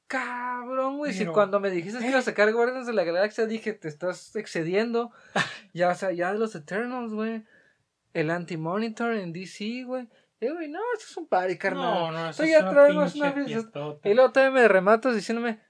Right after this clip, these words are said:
Speaker 1: "Ay, sí, ya, ya viene la de Fantastic Four, güey". Y decírmelo, güey, la Fantastic Four, güey. No.
Speaker 2: No, no mames, güey.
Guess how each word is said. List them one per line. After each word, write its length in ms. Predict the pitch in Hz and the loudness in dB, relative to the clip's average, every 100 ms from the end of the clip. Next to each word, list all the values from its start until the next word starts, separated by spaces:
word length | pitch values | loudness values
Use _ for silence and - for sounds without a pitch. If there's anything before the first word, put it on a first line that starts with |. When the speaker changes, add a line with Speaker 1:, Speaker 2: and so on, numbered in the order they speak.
| _ | _
Speaker 1:
"Ay, 240 | 170 180 190 | -6 -4 -4
sí, 320 | - 147 143 _ | -8 -8 -10 _
ya, 220 | 151 147 | -6 -6
ya 240 | 147 143 | -6 -8
viene 200 | 135 143 | -6 -6
la 100 | 185 | -2
de 120 | 196 180 | -2 -2
Fantastic 580 | 143 143 139 - 185 - | -6 -8 -10 -10 -16 -6
Four, 280 | 156 170 | 0 0
güey". 160 | 175 147 | 2 0
Y 40 | 151 | 0
decírmelo, 960 | 156 147 185 196 262 269 262 240 208 175 | -2 -2 -6 -2 -2 0 0 2 2 2
güey, 200 | 170 156 | 0 0
la 160 | 156 | -4
Fantastic 880 | 151 160 160 151 202 214 208 - 220 _ - | -6 -10 -12 -8 -4 -4 -6 -18 -18 _ -12
Four, 540 | 190 214 240 220 202 | -4 0 4 2 2
güey. 340 | 175 156 143 - _ _ _ | -2 -2 -4 -10 _ _ _
No. 120 | 220 - | -20 -18
Speaker 2:
No, 640 | 151 165 160 165 165 165 160 | -16 -10 -8 -6 -4 -6 -8
no 120 | 160 | -10
mames, 420 | 151 151 151 147 | -10 -10 -10 -10
güey. 180 | 139 135 | -12 -14